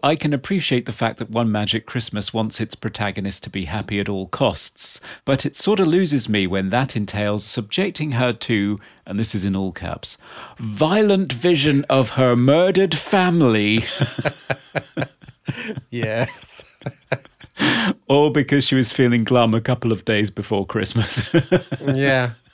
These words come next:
Speaker 2: yeah. I, I did talk to my sister about it 'cause she listened to the episode. She loved it. She watched the movie, and she did find it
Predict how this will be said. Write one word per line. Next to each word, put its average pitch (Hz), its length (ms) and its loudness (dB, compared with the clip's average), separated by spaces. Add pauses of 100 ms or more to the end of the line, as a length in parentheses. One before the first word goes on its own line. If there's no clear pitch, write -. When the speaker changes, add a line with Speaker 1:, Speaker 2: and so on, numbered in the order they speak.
(100)
Speaker 2:
yeah. 127 360 0 (640)
I, 151 280 -4 (340)
I 160 180 2
did 165 280 -2
talk 175 280 -2
to 147 100 -6
my 139 240 0
sister 135 480 -4
about 92 280 -4
it 82 80 -10
'cause - 140 -14
she 107 420 -10
listened - 260 -14
to 90 60 -14
the 76 80 -12
episode. 78 440 -14
She - 100 -16
loved 80 300 -14
it. 69 220 -12
She 87 120 -14
watched 82 300 -10
the 85 60 -14
movie, 80 340 -10
and 90 180 -10
she 117 140 -4
did 135 260 -4 (100)
find 139 320 -2
it 139 160 -6